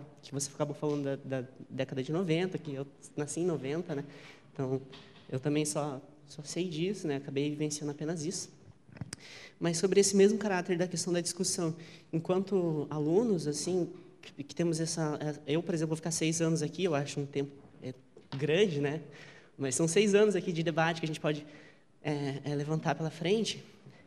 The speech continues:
Mas também a gente consegue perceber que as pessoas acabam saindo antes da universidade,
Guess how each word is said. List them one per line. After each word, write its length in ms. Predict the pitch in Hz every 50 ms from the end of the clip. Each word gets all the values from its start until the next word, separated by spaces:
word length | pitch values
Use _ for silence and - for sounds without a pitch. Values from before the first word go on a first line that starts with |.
| - - - - - - - - - - - - - - - - - - - - - - - - - - - - - - - - - - - - - - - - - - - - - - -
Mas 180 | - 165 170 165
também 260 | 165 196 190 190 196
a 40 | 196
gente 200 | 202 214 208 -
consegue 260 | - 196 220 208 208
perceber 420 | 208 214 214 208 - 208 196 214 208
que 260 | 208 233 240 220 - - - - - -
as 120 | - 202 -
pessoas 260 | 233 202 240 220 226
acabam 240 | 226 - 240 233 247
saindo 280 | 240 254 247 262 269
antes 360 | 262 247 240 240 - - - - -
da 80 | 208
universidade, 600 | 208 196 196 196 196 202 196 185 175 170 165 -